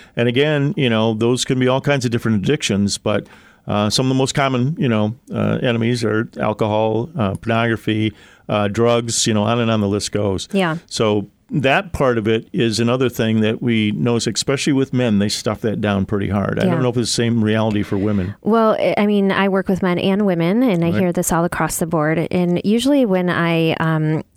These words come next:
Speaker 2: focus on, on their business w-, through customized business coaching one-on-one or in group, um, there's five main things that we work on.
Speaker 1: Mm-hmm.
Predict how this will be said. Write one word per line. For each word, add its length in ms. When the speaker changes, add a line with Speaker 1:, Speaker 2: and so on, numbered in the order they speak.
Speaker 2:
focus 400
on, 280
on 160
their 140
business 500
w-, 340
through 260
customized 580
business 340
coaching 340
one-on-one 440
or 180
in 120
group, 400
um, 160
there's 180
five 220
main 160
things 240
that 100
we 120
work 240
on. 360
Speaker 1:
Mm-hmm. 240